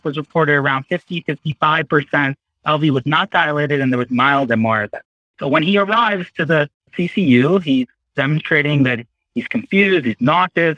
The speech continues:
reporting his extremity. You examine him, and his extremities are cool. He's got decreased urine output, looking through the chart over the past several hours, and his lactate returns to seven. A troponin I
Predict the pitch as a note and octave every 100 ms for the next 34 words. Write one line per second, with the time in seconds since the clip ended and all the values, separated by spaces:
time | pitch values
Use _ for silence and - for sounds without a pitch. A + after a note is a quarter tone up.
0 | - A#2+ - D3+ C#3+ A#2+ G#2+ - - E3
1 | F#3 F3+ E3+ - - C#3 C3 B2 - F#3
2 | G3+ F#3+ F3 C#3+ A2 - - G3 G3 F3+
3 | - F3 E3+ E3+ E3 _ _ _ - A#2+
4 | A#2+ G3+ - F3 - D#3+ D3+ E3+ - F#3+
5 | D3 D#3+ D#3+ D3+ - D3 C#3+ B2+ - F#3+
6 | F#3+ E3+ D#3 D3+ - D3 - B2 C3 D#3
7 | F3 E3+ D#3+ D3+ _ _ _ - C3+ D3+
8 | E3 - E3 D3 - D#3 B2+ - C#3+ A#2+
9 | G#2 _ _ _ _ - C#3 E3 F#3 D3
10 | C#3+ D3+ E3